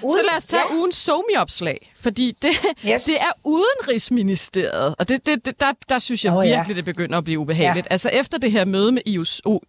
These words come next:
Speaker 2: <laughs> O I C hedder de, så skriver, øh, Udenrigsministeriet og tagger Lars Løkke, "Foreign minister have noted O-, O I C declaration", altså om, at de synes, vi skal droppe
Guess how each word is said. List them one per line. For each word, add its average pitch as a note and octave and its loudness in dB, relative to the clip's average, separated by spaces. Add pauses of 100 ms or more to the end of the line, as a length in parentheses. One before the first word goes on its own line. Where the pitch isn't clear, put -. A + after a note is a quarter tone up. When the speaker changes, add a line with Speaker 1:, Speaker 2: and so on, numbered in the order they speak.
(180)
Speaker 2:
<laughs> - -14
O F#4 4 (240)
I - 2
C - -2 (220)
hedder A3 2
de, G#3+ -6 (840)
så F4+ 0
skriver, E4 0 (260)
øh, B3 0 (120)
Udenrigsministeriet A3 0
og F#3 2
tagger C#4+ 0
Lars F3+ -2
Løkke, F#3 -2 (540)
"Foreign D#4 2
minister B3+ 0
have G#3 2 (100)
noted G3+ 2 (280)
O-, B3 0 (200)
O C4 2 (240)
I G3+ 0
C A#3 0
declaration", E3+ 0
altså D3+ 2
om, E3+ 2
at D#3+ -2
de F#3 -4
synes, F#3+ -2
vi F3+ -2
skal - -2
droppe D#3 0